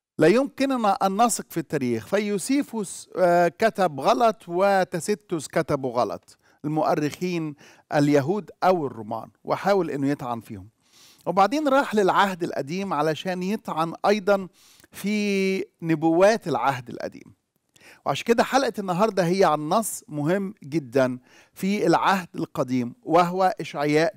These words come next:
تلاتة وخمسين. هذا النص الذي يتحدث بصورة مباشرة،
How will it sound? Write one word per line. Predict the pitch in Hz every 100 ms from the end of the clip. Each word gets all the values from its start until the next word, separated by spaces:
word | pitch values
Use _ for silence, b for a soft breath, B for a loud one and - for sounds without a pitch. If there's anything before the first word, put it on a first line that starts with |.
| -
تلاتة | 147 151 160 170 151 156 b b b b
وخمسين. | 147 143 156 139 - 175 104 - _ B B B
هذا | 151 170 185
النص | 170 208 -
الذي | - 165 165 160
يتحدث | 165 143 156 208 208 190 175 -
بصورة | 147 156 - 233 214 175
مباشرة، | 160 160 - 170 117